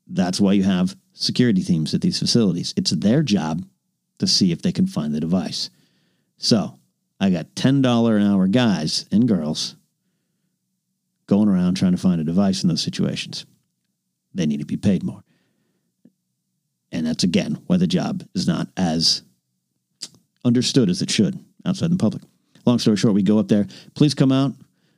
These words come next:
The two black and white, uh, officers, uh, so the black and white is what they call the car. The black and white units come out. They walk up to it and they do this.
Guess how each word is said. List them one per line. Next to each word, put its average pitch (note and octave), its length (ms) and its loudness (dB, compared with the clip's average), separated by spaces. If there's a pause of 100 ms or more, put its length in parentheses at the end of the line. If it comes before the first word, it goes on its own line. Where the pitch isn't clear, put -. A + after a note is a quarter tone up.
(140)
The G#2 60 -4
two C3+ 200 4
black B2+ 240 0
and A#2+ 80 4
white, B2 300 0
uh, B2+ 60 4
officers, B2+ 600 0
uh, G2+ 480 2
so F#2 260 0
the F#2+ 80 2
black G2 220 0
and G#2+ 80 4
white G#2+ 180 2
is F#2+ 140 0
what G2 100 0
they G2 60 0
call G2 180 0
the F#2+ 60 2
car. B2+ 360 0
The - 140 -4
black F#2+ 240 0
and G2 80 2
white F#2 140 2
units G2+ 240 0
come A2+ 180 2
out. D3 160 0 (1700)
They B2+ 140 2
walk C3 260 0
up C#3 120 2
to C3+ 140 4
it B2+ 60 -6
and A2+ 80 2
they A2+ 80 4
do A2+ 140 2
this. A#2 260 2